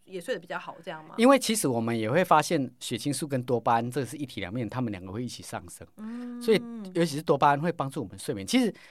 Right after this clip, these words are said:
Speaker 2: 幸福激素的血清素，你，你想想看，如果你，你现在觉得很不幸福，
Speaker 1: 对。
Speaker 2: 你觉得你会睡得好吗？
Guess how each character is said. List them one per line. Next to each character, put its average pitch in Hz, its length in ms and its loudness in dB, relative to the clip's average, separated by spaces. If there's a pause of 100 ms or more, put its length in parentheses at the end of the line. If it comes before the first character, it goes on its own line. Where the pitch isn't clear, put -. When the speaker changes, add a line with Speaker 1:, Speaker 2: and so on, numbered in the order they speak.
(220)
Speaker 2:
幸 - 360 2
福 135 240 -8
激 175 240 -6
素 175 240 -2
的 135 160 0
血 123 180 -4
清 139 220 -4
素， 135 260 -4 (720)
你， 139 240 -4
你 123 160 -6
想 156 160 -2
想 165 80 -4
看， 180 160 -4
如 160 140 -8
果 107 260 -8 (220)
你， 107 260 -12 (160)
你 113 100 -10
现 165 160 -4
在 170 60 2
觉 165 200 -6
得 110 60 -4
很 98 120 -8
不 - 160 -16
幸 117 240 -8
福， - 200 -20 (300)
Speaker 1:
对。 190 160 -14
Speaker 2:
你 113 80 -6
觉 113 120 -6
得 127 60 -2
你 101 80 -10
会 107 80 -10
睡 123 160 -10
得 98 80 -8
好 85 140 -16
吗？ 90 220 -20